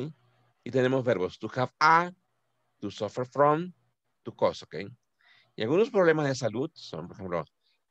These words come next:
a stomachache, an earache, a headache, ok. La pregunta principal es, how do you feel? ¿Cómo te sientes? Ok. Y la respuesta es, I have a stomachache,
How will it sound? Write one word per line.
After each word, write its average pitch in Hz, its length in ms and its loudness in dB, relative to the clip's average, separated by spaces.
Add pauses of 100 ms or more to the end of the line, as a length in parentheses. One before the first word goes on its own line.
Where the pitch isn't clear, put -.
a 90 160 0
stomachache, 165 760 0 (600)
an 110 220 -2
earache, 143 520 4 (440)
a 110 80 -6
headache, 78 400 -2
ok. - 140 -16 (1500)
La 131 120 2
pregunta 214 360 6
principal 180 420 4
es, 143 180 4
how 156 320 4
do 135 100 2
you 123 140 2
feel? 87 320 -4
¿Cómo 98 220 -2
te 107 100 -4
sientes? 90 460 -8
Ok. 82 220 -12 (880)
Y 117 120 -2
la 120 120 4
respuesta 170 500 2
es, 131 180 4
I 120 200 -2
have 120 160 4
a 127 60 8
stomachache, 196 680 2